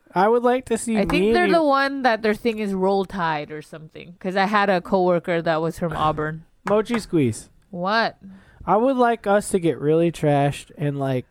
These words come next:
Speaker 1: fully shoutcast some sort of event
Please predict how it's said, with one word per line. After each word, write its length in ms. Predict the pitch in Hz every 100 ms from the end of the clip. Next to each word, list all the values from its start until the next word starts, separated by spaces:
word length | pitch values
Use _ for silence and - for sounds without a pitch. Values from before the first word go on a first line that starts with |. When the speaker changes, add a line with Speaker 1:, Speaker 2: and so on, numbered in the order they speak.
| _
Speaker 1:
fully 560 | - 185 196 208 214
shoutcast 1080 | 190 180 165 151 - 165 143 139 - - - _ _ _ _ _
some 440 | - - 202 185
sort 420 | 180 - 180 175 165
of 180 | 156
event 500 | 143 139 143 139 160